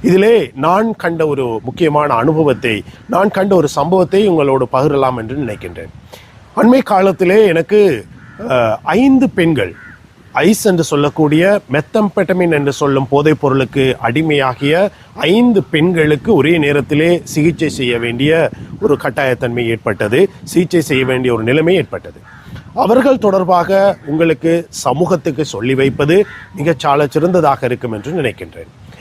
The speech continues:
இந்த ஐந்து பேரும் யார் என்று சொன்னால், ஒரு தாயும்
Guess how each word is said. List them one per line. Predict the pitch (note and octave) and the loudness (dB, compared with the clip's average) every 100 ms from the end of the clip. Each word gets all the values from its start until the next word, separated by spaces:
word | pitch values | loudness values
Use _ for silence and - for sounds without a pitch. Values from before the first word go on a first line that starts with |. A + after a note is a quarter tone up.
| - - | -14 -2
இந்த | D#3+ E3 - | 0 0 0
ஐந்து | D#3+ B3 A#3+ - | 0 2 2 2
பேரும் | F#3+ F#3+ F3 | 2 2 0
யார் | C3+ D3 | 0 0
என்று | C#3+ C3 | 0 -4
சொன்னால், | - G2 G2 D#3 B3 - - - - - - | -8 -8 -2 0 0 -4 -20 -20 -20 -10 -2
ஒரு | C#3+ C3+ | 0 0
தாயும் | - E3 G#3 G#3+ A#2 C3 G#3+ | -2 0 2 0 -2 -8 -10